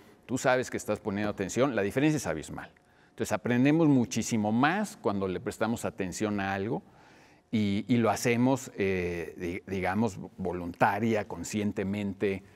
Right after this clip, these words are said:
de manera activa y sobre todo si nos cuesta trabajo prestarle atención, si, si realmente hacemos un esfuerzo al prestar atención, entonces tenemos un aprendizaje muchísimo más eficaz.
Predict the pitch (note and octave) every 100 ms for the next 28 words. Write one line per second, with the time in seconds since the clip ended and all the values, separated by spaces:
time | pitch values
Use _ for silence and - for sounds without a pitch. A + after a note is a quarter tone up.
0 | - - F#2 F2+ G2+ G2+ F#2+ - - C#3
1 | C3+ B2 - G2+ F#2+ F#2 A#2+ A#2 G#2+ F#2
2 | - G#2 - - F#2+ F#2+ D3 F#3+ E3+ -
3 | A#2 - A2+ A#2 G#2+ F2+ - F#2+ G#2+ -
4 | F2 - - F#2+ E2+ G2+ A2+ A#2 B2 -
5 | A#2 A2+ - A2+ A2+ - B2+ G3+ - G2
6 | - - - - D#3 F#2+ - G2 G#2+ G2+
7 | F2+ A2+ A#2 E3 - - - - - B2
8 | C3 - - A2+ A2+ A#2 A#2+ G#2+ A2 F2+
9 | E2 G2+ A2 G2 E2+ E2 E2+ D#2 E2 E2+
10 | F#2 D#2 - E2 -